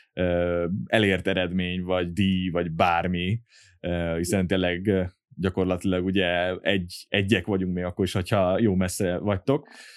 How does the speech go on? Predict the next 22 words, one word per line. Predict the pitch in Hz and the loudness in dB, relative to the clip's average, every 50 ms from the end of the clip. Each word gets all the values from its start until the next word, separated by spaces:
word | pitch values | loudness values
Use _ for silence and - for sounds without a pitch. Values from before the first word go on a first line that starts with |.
| - - _ _ _ _ | -20 -20 _ _ _ _
Ö, | - 104 110 110 110 117 113 104 | -2 0 2 2 2 2 2 2
és | 95 - 135 131 | 2 0 0 2
nagyon | 165 190 180 151 131 | 4 6 6 8 8
örülök, | 123 117 113 110 107 104 | 6 6 6 6 4 4
hogy | 117 107 | 2 2
tényleg | 98 - 117 107 104 101 98 98 95 | 4 4 4 6 6 4 4 4 4
össze | 107 104 - 76 104 - 110 | 2 2 2 2 0 -2 -2
tudtuk | 92 98 95 - 101 - | -4 -4 -4 -4 -2 0
ezt | 95 95 - - | 0 -2 -2 -2
hozni | - 107 98 90 87 95 92 | -2 -2 -2 0 0 0 0
így | 92 92 92 98 95 95 107 - | 0 0 2 0 2 2 0 0
a | - 85 90 90 90 | 2 0 0 2 2
napi | 113 117 101 - 104 98 95 95 98 104 113 | 2 0 2 2 2 2 2 2 0 -2 -2
forgásban, | 110 - 110 98 92 92 92 87 85 90 98 101 | -2 -2 -2 0 0 0 0 0 -2 -2 -2 -4
ezt | 90 87 - | -4 -4 -6
a | - | -6
kis | - 95 - | -6 -6 -4
kávészünetet. | - 85 95 90 87 92 92 - 107 95 85 85 - 98 95 - | -2 -2 0 0 0 -2 -2 -2 -2 -2 -2 0 0 -2 0 0
Örülök, | 95 85 90 87 | -2 -2 -2 -2
hogy | 85 90 87 | -2 -2 -2
itt | 87 82 | -4 -4
voltál, | - 87 87 90 90 - - 101 110 131 131 127 - | -4 -2 -2 -2 -2 0 2 2 2 2 0 -2 -8